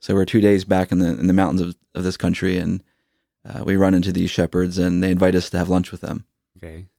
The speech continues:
Speaker 1: These two, two younger guys and one older guy, and in that culture, it's very, they're very hospitable. They always want you to eat with them. And so we go into their tent, and we're talking with them, and because they're shepherds, they're out in the middle of nowhere.
Speaker 2: Yeah.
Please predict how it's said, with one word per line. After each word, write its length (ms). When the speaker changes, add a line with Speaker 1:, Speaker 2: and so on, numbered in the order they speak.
Speaker 1:
These 240
two, 420
two 160
younger 280
guys 260
and 100
one 140
older 240
guy, 160
and 260
in 100
that 160
culture, 280
it's 100
very, 240
they're 140
very 180
hospitable. 560
They 100
always 220
want 140
you 40
to 160
eat 140
with 100
them. 280
And 380
so 140
we 100
go 140
into 120
their 120
tent, 320
and 60
we're 80
talking 320
with 100
them, 160
and 100
because 220
they're 100
shepherds, 360
they're 100
out 60
in 60
the 60
middle 160
of 80
nowhere. 540
Speaker 2:
Yeah. 200